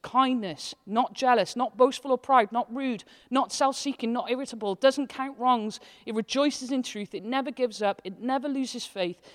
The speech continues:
it always hopes, and it endures through every circumstance. It's not a picking list.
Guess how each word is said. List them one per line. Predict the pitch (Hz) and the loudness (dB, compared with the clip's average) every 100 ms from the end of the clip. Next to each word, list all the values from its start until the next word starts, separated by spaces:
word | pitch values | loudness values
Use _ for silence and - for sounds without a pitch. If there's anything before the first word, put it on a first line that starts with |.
| _ | _
it | - - | -4 6
always | 269 285 294 | 6 6 -2
hopes, | - 220 226 294 | 0 0 0 -4
and | 233 | -4
it | - | -2
endures | 233 - 277 285 208 - - _ | -2 -2 -2 0 0 -2 -14 _
through | - 226 - | -10 -10 -2
every | 233 233 - 240 | 0 0 -2 -6
circumstance. | - 254 247 240 233 - 214 165 - - _ _ _ _ _ _ _ _ _ _ _ _ _ _ _ _ _ _ _ _ _ _ _ _ _ _ _ _ _ _ _ _ _ _ _ _ _ _ _ | -4 0 0 0 -12 -10 -10 -10 -18 -20 _ _ _ _ _ _ _ _ _ _ _ _ _ _ _ _ _ _ _ _ _ _ _ _ _ _ _ _ _ _ _ _ _ _ _ _ _ _ _
It's | 202 - | -8 -2
not | 285 | 2
a | 277 | 2
picking | 277 302 277 | 0 -2 -2
list. | 254 175 - - | -2 -4 -12 -20